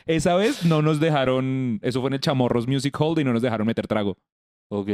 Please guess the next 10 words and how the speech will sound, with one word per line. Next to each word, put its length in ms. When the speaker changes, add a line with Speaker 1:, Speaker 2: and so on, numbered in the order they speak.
Speaker 2:
ok. 260
Speaker 1:
Porque, 600
pero 160
yo 100
igual 240
iba 140
como 160
con 100
tres 160
forlocos. 560